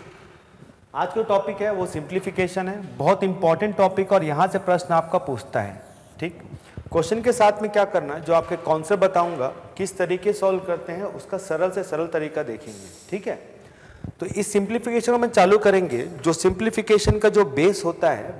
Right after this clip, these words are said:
base हम जानते हैं क्या होता है। Simplification का जो base होता है, वो हमारे पास होता है, वो होता है BOD mass। ये हम जानते हैं कि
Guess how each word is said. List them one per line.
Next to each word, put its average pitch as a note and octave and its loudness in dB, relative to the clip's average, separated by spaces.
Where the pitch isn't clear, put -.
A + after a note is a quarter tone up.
base F#3 0
हम F#3+ -4
जानते E3 -2
हैं E3+ -6
क्या D#3+ 0
होता D#3+ -2
है। G#3 -10
Simplification F#3+ -2
का G3 0
जो F3+ -2
base F3 0
होता D#3+ -4
है, A2 -6
वो G#3+ 6
हमारे F3 2
पास E3+ 2
होता D3 -4
है, G#2+ -6
वो F3+ 2
होता E3 -2
है D#3+ -6
BOD G#2+ -4
mass। G2+ -14
ये E3 -4
हम E3+ -4
जानते B2+ -6
हैं D3+ -10
कि C#3 -10